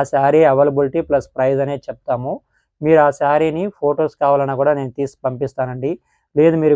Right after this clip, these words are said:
వీడియో కాల్‌లో కూడా చూస్తానన్నా కూడా మీకు వీడియో కాల్‌లో శారీస్ చూపిస్తాము. మీరు ఒక్క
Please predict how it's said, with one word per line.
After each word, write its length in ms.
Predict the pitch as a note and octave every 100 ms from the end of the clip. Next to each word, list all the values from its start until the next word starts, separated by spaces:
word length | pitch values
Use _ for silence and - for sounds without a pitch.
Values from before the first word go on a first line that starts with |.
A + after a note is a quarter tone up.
| C#3
వీడియో 200 | E3 F3 E3
కాల్‌లో 200 | D#3 D3+
కూడా 120 | D#3 E3
చూస్తానన్నా 500 | D3 C#3 C#3+ C#3 C3+ B2+
కూడా 180 | C3 F#3+ E3
మీకు 160 | C3+ C3
వీడియో 180 | C3+ C#3+
కాల్‌లో 280 | C3+ C3+ C3
శారీస్ 360 | - B2+ C3 -
చూపిస్తాము. 560 | C3+ A#2 A#2+ C3 B2 C#3+ - _ _ _ D3
మీరు 200 | D#3 C#3 C#3+
ఒక్క 200 | -